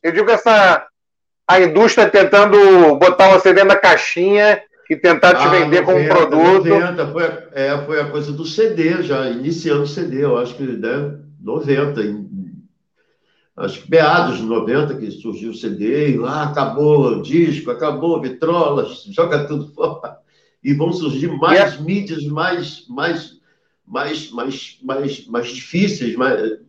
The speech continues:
Speaker 2: acessível, né? Aliás, é difícil não, mais acessível pro povo, isso aí vai virar obsoleto, até o C D daqui a pouco tá obsoleto, e lembro que foi anos noventa isso já.
Speaker 1: E os músicos, os
Speaker 2: Massacrando.
Speaker 1: músicos,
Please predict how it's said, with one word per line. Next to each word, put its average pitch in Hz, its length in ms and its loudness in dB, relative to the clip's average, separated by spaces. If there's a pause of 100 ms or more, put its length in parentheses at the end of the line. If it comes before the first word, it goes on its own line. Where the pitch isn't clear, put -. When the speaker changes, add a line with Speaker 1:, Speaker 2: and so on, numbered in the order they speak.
(240)
Speaker 2:
acessível, 147 1080 -2
né? 147 360 -2 (120)
Aliás, 95 420 -6 (540)
é - 40 -18
difícil - 460 -10
não, 110 160 -4
mais 147 180 -2
acessível 139 600 -4
pro - 160 -10
povo, 165 240 -4
isso - 160 -8
aí 170 160 0
vai 165 160 0
virar 147 460 -2
obsoleto, 139 1040 -4 (500)
até 139 180 -6
o 190 80 0
C 170 180 -2
D 165 160 -2
daqui 165 220 0
a 147 120 -2
pouco 180 180 -6
tá 156 100 -2
obsoleto, 151 760 -6
e - 20 -10
lembro 170 320 -4
que - 60 -20
foi 226 260 -2
anos 180 340 -6
noventa 220 540 -2
isso 143 400 -8
já. 113 300 -14 (680)
Speaker 1:
E 359 80 4
os 381 140 6
músicos, 392 320 4
os - 60 -8
Speaker 2:
Massacrando. 185 520 2
Speaker 1:
músicos, 196 320 0